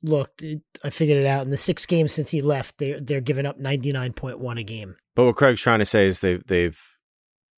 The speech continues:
Speaker 2: been stacking up the L's.
Speaker 1: But, uh, I don't, you know, this game, this game hurts, but not as much as the Timberwolves game. Like, I can, I can let it slide that they lost a close one to, to the Celtics.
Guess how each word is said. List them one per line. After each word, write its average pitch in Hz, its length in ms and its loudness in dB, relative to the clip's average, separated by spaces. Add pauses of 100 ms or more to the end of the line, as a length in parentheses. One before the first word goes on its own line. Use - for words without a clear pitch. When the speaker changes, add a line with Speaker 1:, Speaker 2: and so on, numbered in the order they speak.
(120)
Speaker 2:
been 87 80 -6
stacking 85 420 -2
up 78 140 -6
the 80 140 -2
L's. 71 400 -4 (340)
Speaker 1:
But, 143 200 0
uh, 143 160 -2
I 185 120 4
don't, 330 300 -4
you 175 100 2
know, 226 140 6
this 269 240 6
game, 208 420 4
this 254 180 2
game 233 360 2 (120)
hurts, - 380 2
but 143 400 -4
not 202 180 2
as 151 120 0
much 160 180 0
as 123 100 -6
the - 100 -16
Timberwolves 110 600 0
game. 101 220 -12
Like, 120 160 -8
I 214 80 4
can, 202 300 0 (760)
I 196 80 -2
can 202 180 2
let 196 140 6
it 160 80 0
slide 160 340 4
that 127 120 -8
they 135 180 0
lost 139 380 0
a - 20 -10
close - 340 0
one 120 260 -10
to, 107 280 -10 (1040)
to 139 100 -6
the 123 60 -6
Celtics. - 640 0